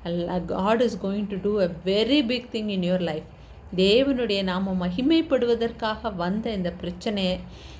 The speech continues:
தேவனுடைய நாமம் மகிமைப்படும்போது, மகிமைப்படுற நேரத்துல உங்க லைஃப்ல அந்த பிரச்சனை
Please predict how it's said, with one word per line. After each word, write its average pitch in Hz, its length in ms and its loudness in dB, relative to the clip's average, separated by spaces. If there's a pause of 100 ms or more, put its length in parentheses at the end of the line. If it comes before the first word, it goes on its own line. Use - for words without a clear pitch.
(200)
தேவனுடைய 240 680 4
நாமம் 190 420 -2
மகிமைப்படும்போது, 202 1300 2 (600)
மகிமைப்படுற 311 960 4
நேரத்துல 208 720 0
உங்க 185 220 0
லைஃப்ல 208 420 0
அந்த 180 240 -2
பிரச்சனை 190 440 -2